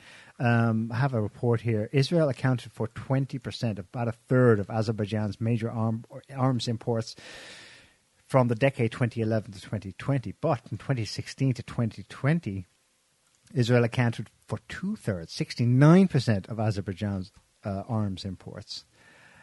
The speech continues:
A number, for context, that represents almost twenty percent of Israel's total arms exports for the entire period. So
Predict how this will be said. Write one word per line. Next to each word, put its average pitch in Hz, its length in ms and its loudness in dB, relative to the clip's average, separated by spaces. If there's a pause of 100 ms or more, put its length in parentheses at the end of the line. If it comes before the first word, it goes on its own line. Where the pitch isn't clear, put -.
(280)
A 127 80 2
number, 135 420 6 (220)
for 113 240 2
context, 127 440 -2
that 120 80 0
represents 113 760 -2
almost 147 380 0
twenty 135 260 -4
percent 117 460 -4
of 110 160 -10
Israel's 110 440 -4
total 131 400 -6
arms 110 460 -2
exports 98 500 -8
for - 160 -16
the 98 160 -8
entire 95 440 -8
period. 98 520 -6 (460)
So 123 400 4